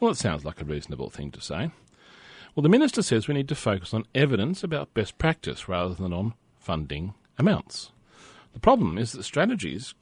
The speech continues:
suggested by the research evidence, such as professional learning programs and smaller class sizes for targeted groups of students, require, you get it, extra funding. If policymakers are looking for evidence-based measures to improve educational outcomes,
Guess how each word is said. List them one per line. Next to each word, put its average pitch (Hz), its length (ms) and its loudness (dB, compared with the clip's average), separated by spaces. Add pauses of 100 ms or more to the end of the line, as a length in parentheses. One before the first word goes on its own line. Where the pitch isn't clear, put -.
suggested 110 640 -4
by 101 100 -2
the 92 120 -2
research 135 500 -2
evidence, 82 540 -8
such - 260 -10
as 101 80 -8
professional 92 480 -6
learning 101 280 0
programs 76 520 -14
and 92 140 -8
smaller 87 340 -4
class 98 340 -6
sizes 69 400 -12
for - 120 -16
targeted 85 480 -8
groups - 280 -14
of 80 60 -18
students, 78 420 -12 (560)
require, 98 600 0 (240)
you 85 180 -6
get 165 180 2
it, 180 140 0 (580)
extra - 440 -6
funding. 127 580 2 (800)
If 123 140 -2
policymakers 143 720 4
are 113 60 2
looking 110 300 0
for 95 160 -4 (100)
evidence-based 95 800 0
measures 101 360 -4
to - 120 -10
improve 87 400 -6
educational 92 640 -6
outcomes, 85 480 -8